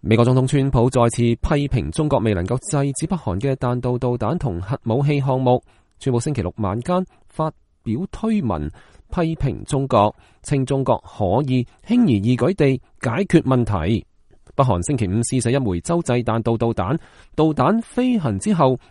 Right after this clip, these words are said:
落入咗日本以西海域。川普嘅呢一番言論同美國國務卿塔勒森嘅講法遙相呼應。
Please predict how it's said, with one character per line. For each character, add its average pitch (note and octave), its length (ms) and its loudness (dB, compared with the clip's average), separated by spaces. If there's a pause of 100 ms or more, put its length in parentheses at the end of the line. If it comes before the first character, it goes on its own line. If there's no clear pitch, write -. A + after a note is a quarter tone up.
(140)
落 C#3 200 2
入 C3+ 100 0
咗 D#3+ 360 0
日 B2+ 160 0
本 D3+ 220 -2
以 A#2+ 140 0
西 D#3 200 0
海 A2 180 0
域。 G2 260 -2 (840)
川 B2+ 300 -2
普 A2+ 180 -2
嘅 A2 160 -2
呢 A#2+ 80 -2
一 C3 60 0
番 C3+ 320 -2
言 F2 240 -6
論 G2 180 -2
同 F2+ 240 -4
美 G2+ 140 -2
國 A#2 160 -2
國 A#2 200 -6
務 G#2 240 -4
卿 C#3 200 -2
塔 B2+ 100 -4
勒 A#2 60 -2
森 C#3+ 160 -4
嘅 C3 80 0
講 A#2 180 -4
法 B2+ 220 -2 (480)
遙 F2+ 280 -4
相 G#3+ 200 -2
呼 F#3+ 240 0
應。 C3 280 4